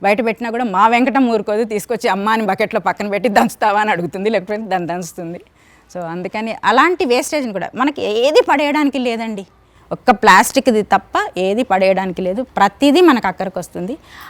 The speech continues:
అలా సేంద్రియ పద్ధతిలో మనం ఎరువును తయారు చేసుకుంటే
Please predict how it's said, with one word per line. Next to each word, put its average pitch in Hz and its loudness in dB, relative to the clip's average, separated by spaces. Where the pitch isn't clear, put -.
అలా 262 6
సేంద్రియ 269 4
పద్ధతిలో 247 0
మనం 208 -4
ఎరువును 226 4
తయారు 180 0
చేసుకుంటే 160 -10